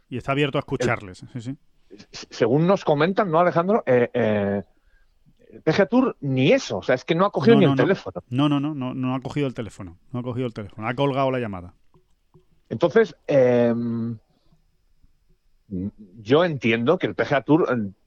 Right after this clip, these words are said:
Speaker 2: debe replantearse esa actitud, ¿no? O, o esa manera de, de negociar, ¿no? O sea, eh,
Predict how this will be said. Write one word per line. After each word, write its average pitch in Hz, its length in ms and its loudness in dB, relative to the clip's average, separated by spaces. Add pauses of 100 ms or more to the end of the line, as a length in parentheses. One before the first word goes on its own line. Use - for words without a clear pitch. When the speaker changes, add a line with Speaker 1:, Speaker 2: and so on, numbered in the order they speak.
(120)
Speaker 2:
debe 127 400 0
replantearse 139 880 -2
esa 107 160 -2
actitud, 101 400 -2
¿no? 135 280 -6
O, 101 340 -4
o 101 40 2
esa - 140 -6
manera 117 340 0
de, 110 380 2
de 101 80 -6
negociar, 98 540 0
¿no? 151 140 -10
O - 80 -20
sea, 95 340 -2 (400)
eh, 98 500 -4